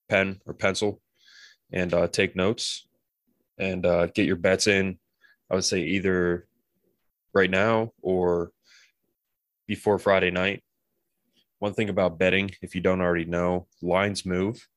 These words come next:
So the earlier you get l-, your lines in, the better. So typically I get my bets in, like, Wednesday or Thursday. With this show,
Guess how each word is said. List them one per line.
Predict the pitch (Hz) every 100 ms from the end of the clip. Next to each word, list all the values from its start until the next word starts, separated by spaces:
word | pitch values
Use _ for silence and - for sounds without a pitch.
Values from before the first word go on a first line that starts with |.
| _ _ - - -
So | - - 95
the | 92
earlier | 92 101 113 110 101
you | 90 90
get | 87 80
l-, | 82
your | 69 92
lines | 87 87 95 92
in, | 98
the | 92
better. | 85 90 110 _ _ _ _
So | - - 92 87 87 _ - - - - - _ -
typically | 131 127 120
I |
get | 101 107
my | 101 95
bets | 87 95 -
in, | 95 92 90
like, | 87 87 -
Wednesday | 92 95 107
or | 92
Thursday. | 90 98 98 110 107 107 - _ _ _ _ _ _ _ _ - _
With | 92
this | - 95
show, | - 98 92 90 87